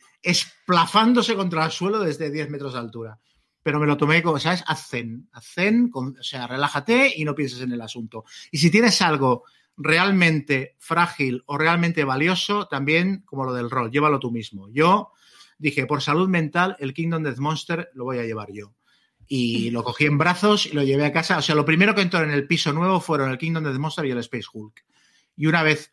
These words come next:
hube colocado el, el Space Hulk y la miniatura del Fénix del Kingdom Death Monster en su vitrina,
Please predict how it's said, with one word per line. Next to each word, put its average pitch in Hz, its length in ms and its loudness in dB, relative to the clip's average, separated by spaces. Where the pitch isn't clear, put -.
hube 151 340 2
colocado 139 640 0
el, 135 380 -4
el 123 360 -6
Space 143 320 -6
Hulk 147 220 -2
y 143 140 -2
la 127 120 0
miniatura 135 360 0
del 135 120 2
Fénix 139 300 -2
del 131 140 0
Kingdom 135 240 0
Death 123 140 -4
Monster 120 300 -4
en 120 60 -2
su 120 120 -4
vitrina, 175 520 0